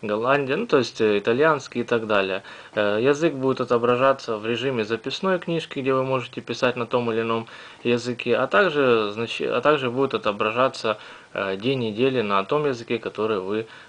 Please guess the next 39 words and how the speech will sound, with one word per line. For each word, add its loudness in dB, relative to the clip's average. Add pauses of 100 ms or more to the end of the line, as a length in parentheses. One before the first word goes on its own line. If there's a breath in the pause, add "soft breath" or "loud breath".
выбрали. -4
У -10
меня 0
русский -2
язык, 0
я 0
оставляю -2
его -4 (840)
таким. -10 (500 loud breath)
Э, -4
ну, -4
если -2
нажму 0
опять 2
кнопку -6
мод, 0
опять, 2
э, 2
будет -2
происходить -6
настройка 0
наших -6
часов. -10
Для 2
того, 6
чтобы -2
сохранить -2
все -2
выбранные, 0 (480 loud breath)
э, 0
значения, 2
зажимаем 0
вот 0
эту 2
вот 0
кнопку -2
с -12
левой 4
стороны, -2